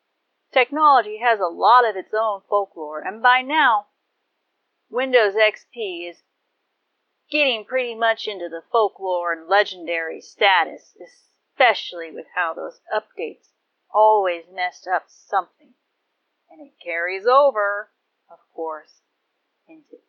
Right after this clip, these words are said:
every single Windows since. That's truly a terrifying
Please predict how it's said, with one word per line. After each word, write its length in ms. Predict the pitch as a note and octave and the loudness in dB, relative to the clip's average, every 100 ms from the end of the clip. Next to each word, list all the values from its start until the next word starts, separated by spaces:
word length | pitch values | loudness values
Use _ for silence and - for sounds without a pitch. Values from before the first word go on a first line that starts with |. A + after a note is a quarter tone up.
| - | -12
every 640 | E3+ E3 F3+ F#3+ G3+ C#4+ _ _ _ _ _ _ _ | -12 -12 -18 -12 -12 -14 _ _ _ _ _ _ _
single 640 | _ - G3+ E3+ C#3+ C#3 D3 _ _ _ _ - | _ -14 -12 -12 -16 -20 _ _ _ _ _ -12
Windows 760 | F#3 F3 D3+ C#3+ - A2 - _ _ _ _ | -12 -10 -16 -20 -20 -20 -20 _ _ _ _
since. 800 | _ _ _ F#3+ C4+ _ _ _ _ _ _ _ _ _ _ _ _ _ _ _ - | _ _ _ -12 -12 _ _ _ _ _ _ _ _ _ _ _ _ _ _ _ -18
That's 180 | F3 - | -18 -10
truly 340 | G3 F3 D#3+ | -6 -6 -8
a 120 | - | -18
terrifying 680 | - F3+ D#3+ - D#3 - _ | -6 -4 -4 -8 -12 -12 _